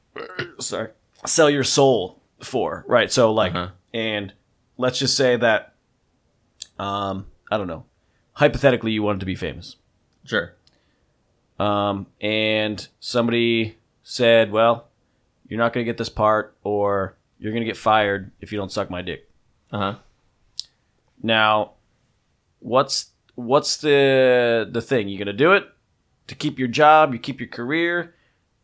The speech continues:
Speaker 1: and then report 'em, or you not gonna do it and report 'em? What's the take? How do you feel that you as a person, or, you know, or may-, you don't, I mean, not, you don't have to be specifically, like, about just
Speaker 2: Mm-hmm.
Speaker 1: yourself. You can be vaguely and say,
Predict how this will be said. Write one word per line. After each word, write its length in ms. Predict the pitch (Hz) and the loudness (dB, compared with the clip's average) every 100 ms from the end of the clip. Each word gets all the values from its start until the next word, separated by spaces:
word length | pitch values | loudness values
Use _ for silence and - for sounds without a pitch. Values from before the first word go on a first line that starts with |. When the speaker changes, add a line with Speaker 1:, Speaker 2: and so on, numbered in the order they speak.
| _ | _
Speaker 1:
and 120 | 107 | -2
then 140 | 120 131 | 0 0
report 400 | 113 - 165 180 | 0 2 4 4
'em, 220 | 180 180 | 2 -2
or 60 | 113 | -2
you 240 | 107 101 | -2 -4
not 320 | 101 135 160 | 0 2 2
gonna 140 | 160 151 | 0 -2
do 220 | 165 160 | 0 0
it 120 | - - | 0 0
and 240 | 151 170 | 0 2
report 380 | 165 165 165 170 | 0 2 4 4
'em? 320 | 170 170 165 _ _ - | 2 0 -6 _ _ -8
What's 340 | 131 170 - | -2 -2 -4
the 120 | 147 | -10
take? 440 | - 123 85 - _ _ _ _ _ | -4 -4 -4 -8 _ _ _ _ _
How 200 | - 202 | -2 0
do 80 | 202 | 0
you 80 | 175 | -4
feel 380 | - 151 147 131 | -4 0 2 2
that 320 | 120 82 _ _ _ _ _ _ _ _ _ _ _ _ _ _ _ _ | 0 0 _ _ _ _ _ _ _ _ _ _ _ _ _ _ _ _
you 320 | 135 143 151 | -8 -2 2
as 120 | 131 | 2
a 40 | 110 | 0
person, 840 | - - 135 127 - 127 123 120 | -6 -2 0 0 -2 -4 -2 -2
or, 240 | 107 107 110 | 0 0 0
you 100 | 107 | -2
know, 120 | 98 | -2
or 80 | 104 | 0
may-, 160 | 113 107 | 0 0
you 100 | 131 | 0
don't, 140 | 127 | 0
I 100 | 92 | 0
mean, 320 | 113 107 101 | 0 -2 -2
not, 220 | 117 120 123 | 0 0 2
you 60 | |
don't 80 | 143 | -2
have 40 | 98 | -2
to 40 | |
be 100 | 90 | -6
specifically, 920 | 87 - - 98 90 - - 98 95 90 | -12 -10 -6 -6 -8 -14 -12 -10 -8 -6
like, 300 | 85 82 _ _ _ _ - | -6 -8 _ _ _ _ -10
about 300 | 98 95 101 | -2 0 0
just 100 | 98 92 | -4 -6
Speaker 2:
Mm-hmm. 60 | |
Speaker 1:
yourself. 280 | 92 101 95 | -6 -4 -4
You 60 | 143 | -4
can 100 | 156 | -4
be 100 | 113 | -2
vaguely 360 | 104 98 101 | 0 0 -4
and 100 | 95 | -4
say, 300 | - 98 90 | -4 -4 -6